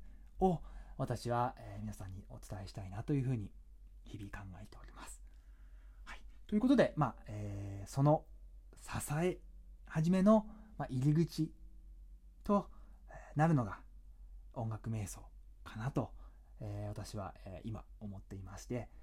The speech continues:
この音楽瞑想を通して、えー、皆様の心が静かに、そして、まあ、時には踊るような気持ち。まあ、即興ダンスの話、さっきもしましたけれども、踊ることっていうのもね、ですね、私は本当に、えー、大切なことだなというふうに思ってます。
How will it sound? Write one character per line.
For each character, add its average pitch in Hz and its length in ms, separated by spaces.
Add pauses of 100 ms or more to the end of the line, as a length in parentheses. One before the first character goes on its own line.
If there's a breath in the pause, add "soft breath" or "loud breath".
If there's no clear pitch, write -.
(180 soft breath)
こ - 100
の 101 100
音 117 80
楽 113 160
瞑 139 140
想 131 120
を 120 40
通 269 300
し - 40
て、 131 280
え 123 120
ー、 110 40
皆 107 120
様 101 200
の 98 80
心 190 360
が 131 240
静 - 260
か 113 100
に、 98 60 (720 soft breath)
そ - 120
し - 80
て、 202 260 (640 soft breath)
ま 147 80
あ、 107 160
時 170 180
に 160 80
は 101 240
踊 123 260
る 170 60
よ 190 140
う 165 40
な 104 260
気 - 100
持 101 120
ち。 - 200 (1120)
ま 107 80
あ、 - 20
即 - 200
興 139 120
ダ 135 140
ン 127 60
ス 107 260
の 120 80
話、 110 320
さ - 40
っ - 40
き - 100
も 98 80
し - 140
ま 113 100
し - 60
た 110 80
け 110 100
れ 95 60
ど 110 100
も、 147 260 (760 soft breath)
踊 131 240
る 190 100
こ 190 120
と 185 120
っ - 60
て - 180
い 113 40
う 110 40
の 107 60
も 104 80
ね、 104 80
で 95 140
す - 100
ね、 101 240 (100)
私 - 200
は - 80
本 139 140
当 156 200
に、 147 220
え 110 200
ー、 - 40
大 110 140
切 - 180
な 104 80
こ - 120
と 107 80
だ 95 100
な 95 120
と 98 100
い 98 40
う - 20
ふ - 20
う - 40
に 98 40
思 98 120
っ - 20
て - 160
ま 120 140
す。 - 120